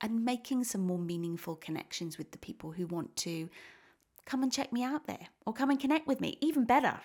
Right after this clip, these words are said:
send, when you send me messages and let me know what you think about things. I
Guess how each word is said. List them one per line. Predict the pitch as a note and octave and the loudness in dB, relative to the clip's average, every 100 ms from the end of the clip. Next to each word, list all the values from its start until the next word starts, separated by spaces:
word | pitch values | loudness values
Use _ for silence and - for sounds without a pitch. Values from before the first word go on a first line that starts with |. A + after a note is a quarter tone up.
| - | -6
send, | - A3+ G#3+ | 0 2 2
when | - G3 G3 - | 0 -2 -2 -2
you | F#3+ | -2
send | - G3 | 2 2
me | F#3+ | 4
messages | F#3+ F#3 F#3+ F#3+ F3+ | 2 0 2 4 4
and | F3+ F3 - - - - | 4 0 -2 -14 -10 2
let | G#3 - | 4 4
me | G3 | 4
know | F#3 F3 | 4 2
what | E3+ - | -2 -4
you | |
think | E3+ E3 - | -4 -4 -4
about | D#3+ - - | -4 -6 -10
things. | - - - - - _ _ _ _ _ _ _ _ _ _ _ _ _ _ _ _ _ - - - _ _ - | -12 -12 -10 -10 -10 _ _ _ _ _ _ _ _ _ _ _ _ _ _ _ _ _ -20 -20 -20 _ _ -2
I | D4+ | 2